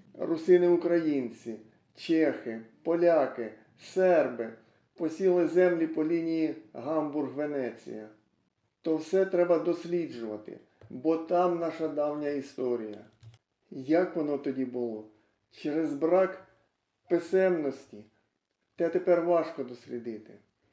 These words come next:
Але ми маємо те дослідити і написати для себе власну історію, як і всі самодостатні народи. Бо без... Власної давньої історії ми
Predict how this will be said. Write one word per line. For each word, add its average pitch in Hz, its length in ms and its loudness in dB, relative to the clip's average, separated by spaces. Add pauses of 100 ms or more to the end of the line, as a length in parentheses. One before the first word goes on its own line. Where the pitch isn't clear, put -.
(500)
Але 180 540 4 (140)
ми 160 200 -4
маємо 175 540 2
те 156 440 -2 (100)
дослідити 156 800 0
і 160 240 -6
написати 165 720 -4
для 147 240 -6
себе 160 400 -2
власну 156 540 -2
історію, 139 680 -4 (520)
як 151 320 0
і 170 60 2
всі 180 380 -6
самодостатні 165 880 -2
народи. 156 520 -2 (840)
Бо 143 180 -4
без... 160 280 -4 (360)
Власної 170 600 2
давньої 170 680 2
історії 160 760 0 (680)
ми 180 420 4